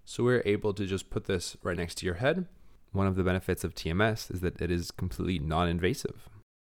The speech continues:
And this electrical charge is extremely safe, very weak, but it has the incredible capability of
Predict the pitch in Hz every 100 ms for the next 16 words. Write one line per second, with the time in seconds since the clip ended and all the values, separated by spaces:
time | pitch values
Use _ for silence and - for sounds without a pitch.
0 | _ - - - - 101 98 92 - 95
1 | 113 - 107 104 - 98 - - 127 98
2 | 104 - - 98 95 - - - 110 127
3 | 123 185 - - - - - - 101 95
4 | 95 113 - - - - - - - 117
5 | 113 117 117 107 110 98 110 - 110 104
6 | 107 101 - - 101 92 98 92 90 -
7 | 90 87